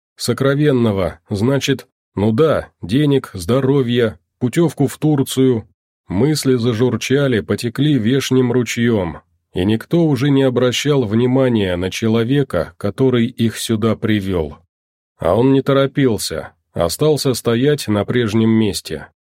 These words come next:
Некоторое время наблюдал за счастливчиками, и это было на самом деле так. Сэр и Рама в предвкушении были счастливы как никогда. Разваливающейся походкой профессор доковылял до невзрачного алюминиевого контейнера,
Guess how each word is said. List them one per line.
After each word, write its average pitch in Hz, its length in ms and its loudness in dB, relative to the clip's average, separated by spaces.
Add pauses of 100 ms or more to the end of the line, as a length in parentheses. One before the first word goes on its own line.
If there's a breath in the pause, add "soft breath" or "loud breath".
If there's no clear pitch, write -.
(220)
Некоторое 123 640 0
время 127 360 0
наблюдал 113 640 0
за 123 140 -2
счастливчиками, 95 1120 -4 (260)
и - 60 -6
это 110 280 0
было 135 300 0
на 107 180 0
самом 123 440 0
деле 110 300 0
так. - 480 -4 (380)
Сэр 131 500 0
и 123 80 0
Рама 123 500 2
в - 140 -20
предвкушении 131 840 0
были 127 340 0
счастливы 110 720 -2
как 123 240 -2
никогда. 113 720 0 (520)
Разваливающейся 117 1200 0
походкой 110 720 -2
профессор 135 640 0
доковылял 127 760 0
до 113 120 0
невзрачного 120 960 0
алюминиевого 120 960 0
контейнера, 110 920 0